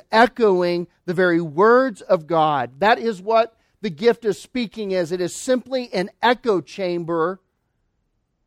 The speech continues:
for the words which God has already spoken. What is preaching? Preaching is an echo chamber for the words that God has already spoken to come through. Nothing more and nothing less.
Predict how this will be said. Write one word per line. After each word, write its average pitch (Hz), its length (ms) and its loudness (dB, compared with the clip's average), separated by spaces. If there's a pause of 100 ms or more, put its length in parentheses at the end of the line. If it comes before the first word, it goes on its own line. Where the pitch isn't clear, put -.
(560)
for 202 100 -4
the 180 120 2
words 196 420 2
which 175 220 -8
God 175 260 0
has 151 140 -10
already 147 360 -4
spoken. 113 540 -16 (1900)
What 170 180 2
is 151 140 -8
preaching? 180 460 -12
Preaching 185 420 -10
is 156 140 -8
an 165 120 -10
echo 160 300 -6
chamber 143 420 -12
for 156 180 -14
the 139 100 -8
words 151 440 -6
that 143 180 -10
God 151 300 0
has 139 180 -12
already 165 540 2
spoken 139 460 -14 (300)
to 165 120 -4
come 143 340 -4
through. 120 360 -18 (1800)
Nothing 175 380 2
more 190 280 0
and 156 180 -4
nothing 165 320 -4
less. 143 300 -4